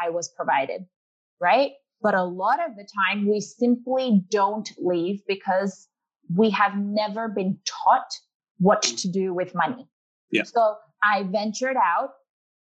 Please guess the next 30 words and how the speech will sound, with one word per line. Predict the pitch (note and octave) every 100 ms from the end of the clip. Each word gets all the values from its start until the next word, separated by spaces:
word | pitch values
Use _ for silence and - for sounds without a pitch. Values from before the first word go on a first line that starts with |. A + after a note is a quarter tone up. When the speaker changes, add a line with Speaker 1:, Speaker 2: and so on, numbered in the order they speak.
| -
Speaker 1:
and | G#3 G#3 G3+
kind | G#3+ G3
of | G3
stumbled | F#3 - G#3+ G3+ G3+ G#3 G3
my | F#3+
way | F3 F3 F3
across | E3+ - D#3+ A3 - -
and | F#3+
figured | F#3 E3+ D3+
it | D#3
out, | B2+ - - -
right? | F#3 C4+ D#4+ - _ _ G#3
Not | G#3 A3+ C4+
everybody | B3+ A3+ B3 A3 G#3+ A3+
wants | F3+ F3 G3 G#3 A3
to | -
do | D#3 F#3+ A#3
that | F#3+ - -
because | G3 A3 F#3
that | G3 G3 -
can | G#3+ -
also | G3 A3 B3+ A#3+ F#3
be | F3+ -
quite | F3+ E3+ -
dangerous, | D#3 A3 C#4 F3+ D#3 - - - _ F3
right? | G3 A#3+
You | F#3 F#3+
end | F#3+ F#3+
up | F#3+ - _ _
homeless. | E4+ D#4+ G3+ -